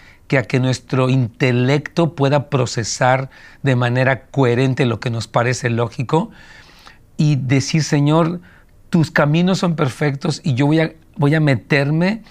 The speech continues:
en una, o sea, voy a hacer lo que me corresponde", aunque a veces como, o sea, co-, co-, o sea, como, pues como, como Isaías, ¿no? Él estaba como que, "Oye, Señor, me estás enviando,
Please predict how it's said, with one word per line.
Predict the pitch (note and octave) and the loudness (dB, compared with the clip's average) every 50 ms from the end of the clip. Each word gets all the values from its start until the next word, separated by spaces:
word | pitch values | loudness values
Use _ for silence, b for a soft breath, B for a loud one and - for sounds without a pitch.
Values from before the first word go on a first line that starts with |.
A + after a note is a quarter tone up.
| B B B B B B B - | B B B B B B B -2
en | C#3+ C3+ C3 | 0 2 2
una, | C3+ C#3 C#3+ D3 D3+ D3+ D3 C3+ C3+ - - - - - | 2 2 2 2 2 2 0 0 -2 -6 -10 -16 -12 -6
o | D#3 C#3 | -6 -2
sea, | - - C#3+ | 0 0 0
voy | C#3+ D3 C3 D#3 E3+ F3 | 2 2 2 2 4 2
a | F3+ | 2
hacer | F3 - - E3 D#3+ D#3 D#3+ | 0 0 0 0 2 2 2
lo | E3 D3+ | 0 0
que | - C#3 | 0 0
me | B2+ B2 - | 0 0 0
corresponde", | - B2 A2+ - - - - C#3 C3+ C3+ C3+ D3+ F#3 A#3+ B B B B B B B B B - - | -2 -2 -2 -4 -6 -2 0 0 2 2 2 0 -2 -4 B B B B B B B B B -2 0
aunque | C#3+ D3 D3 - D3+ | 2 2 2 2 2
a | C#3 | 2
veces | D3 D#3+ D3 F3 E3 | 2 2 0 0 -2
como, | - - D3 C3 B2+ A#2+ B2+ - - D3 - - | 0 0 2 2 2 0 -2 -4 -8 -12 -10 -6
o | - C3+ | -4 -2
sea, | A#2+ D3 C3 C3+ - - | 0 0 -2 -4 -8 -6
co-, | - - - | -6 -4 -4
co-, | C3+ - - - - - | -6 -8 -10 -12 -10 -8
o | - | -6
sea, | - C3+ A#2+ | -4 -2 -2
como, | C3+ A#2 | -2 -4
pues | - - - | -6 -8 -6
como, | - C#3 B2+ B2+ B2+ B2 B2+ - - | -2 0 0 0 0 -2 -6 -8 -4
como | - C3 B2+ | -2 0 0
Isaías, | B2 - C3+ C3+ D3+ D3 A#2+ | 2 2 2 2 2 2 2
¿no? | C3 D3 | 2 2
Él | D3+ | 0
estaba | D3+ C#3 - D#3 D3 D#3 - | 0 0 0 0 0 0 -2
como | D3 C3 B2 A2 | -2 -2 -4 -4
que, | - - | -6 -4
"Oye, | - A3+ A3 G3+ | -2 -2 0 0
Señor, | E3+ G3 F#3 G3 G#3 G#3+ G3+ G3+ B B B B B B B B B B B B B B | 0 0 0 2 2 0 0 -2 B B B B B B B B B B B B B B
me | - | -8
estás | C#3+ - A#3+ A#3 - | -4 -2 -2 0 2
enviando, | C4 A3+ G3+ G3 F#3+ F#3+ G3 G3 G3 G#3 A3 A3 A3+ A3+ | 2 2 4 4 4 4 2 2 2 2 2 2 0 -2